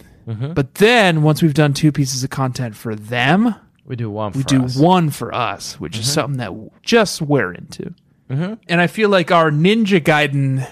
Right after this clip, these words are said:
Speaker 2: bonus episode, Baby Nation, I'm not gonna oblige any of you to actually listen to it.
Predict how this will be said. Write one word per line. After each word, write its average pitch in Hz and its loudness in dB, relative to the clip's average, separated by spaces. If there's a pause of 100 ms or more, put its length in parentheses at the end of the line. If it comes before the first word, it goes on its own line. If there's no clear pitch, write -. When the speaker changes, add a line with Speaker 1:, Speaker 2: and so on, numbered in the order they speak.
(160)
Speaker 2:
bonus 180 2
episode, 220 2
Baby 220 2
Nation, 220 0 (240)
I'm 170 4
not 220 4
gonna 226 2 (140)
oblige 156 4
any 185 4
of 156 2
you 151 4
to 139 -2
actually 120 -2
listen 135 -4
to 139 0
it. 135 -4